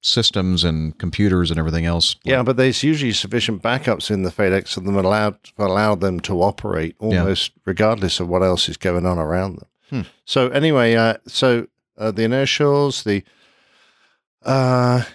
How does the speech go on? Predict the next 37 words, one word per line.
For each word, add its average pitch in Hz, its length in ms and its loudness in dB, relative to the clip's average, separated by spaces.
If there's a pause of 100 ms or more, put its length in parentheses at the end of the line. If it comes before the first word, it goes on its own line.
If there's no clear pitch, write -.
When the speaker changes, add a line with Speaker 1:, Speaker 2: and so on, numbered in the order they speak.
Speaker 2:
E 139 160 2
I 131 200 4
S, 113 280 2
engine 127 340 0
interface 123 520 0
systems, - 1300 -2
I 110 100 -2
guess 113 260 -4
that 110 160 -2
stands 110 440 -4
for, 117 500 -2
uh, 113 220 2
the 98 160 -4
G 120 240 0
P 139 260 -2
W 107 340 2
S, 113 220 2
yeah, 117 160 2
yeah, 113 300 0
straightforward 127 560 0
electrical 113 460 0
failure 107 520 2 (100)
of 107 140 -2
certain 107 680 0
buzzes 104 480 0
could - 260 -6
cause 104 420 -4
that. 104 380 0
Uh, 101 260 -2
the 107 140 2
F 117 100 2
C - 280 0
U 120 140 4
as 110 120 0
well, 113 260 4
the, 107 280 2
um, 104 480 0